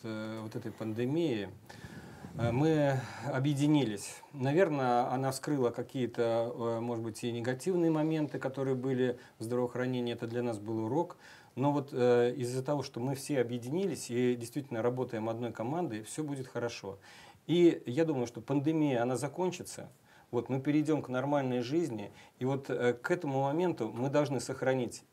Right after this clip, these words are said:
и кадры, и, э, работоспособность нашего здравоохранения, и команду хорошую вот во главе, э, с нашим министром здравоохранения Тверской области Сергеем Евгеньевичем Козловым.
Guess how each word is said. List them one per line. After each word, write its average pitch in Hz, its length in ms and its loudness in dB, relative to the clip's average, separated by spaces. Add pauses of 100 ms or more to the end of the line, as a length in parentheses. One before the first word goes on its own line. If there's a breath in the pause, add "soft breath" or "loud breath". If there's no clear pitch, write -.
и 147 100 -4
кадры, 156 560 2 (880 loud breath)
и, 170 340 8
э, 131 880 6
работоспособность 151 800 2
нашего 131 300 -2
здравоохранения, 135 960 2 (460 loud breath)
и 165 600 8
команду 123 600 2
хорошую 123 500 2
вот 110 180 -4
во 110 300 -2
главе, 135 580 4
э, 117 200 0
с 117 460 0
нашим 123 340 -4
министром 123 680 -4
здравоохранения 120 720 0
Тверской 123 360 -4
области 110 280 -6
Сергеем 107 360 -6
Евгеньевичем 104 380 -6
Козловым. 98 400 -10